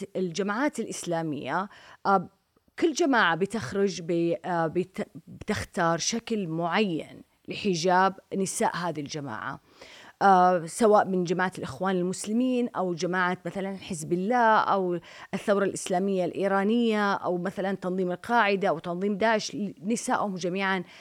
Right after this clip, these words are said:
كل تنظيم وكل، آه، حزب، يعني، آه، آه، إسلامي، آه، بيختار شكل معين للحجاب. آم، فكنت أبغى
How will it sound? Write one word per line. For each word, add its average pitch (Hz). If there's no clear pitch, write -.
كل 240
تنظيم 180
وكل، 175
آه، 160
حزب، 196
يعني، 151
آه، 135
آه، 165
إسلامي، 208
آه، 185
بيختار 190
شكل 180
معين 165
للحجاب. 131
آم، 180
فكنت -
أبغى 247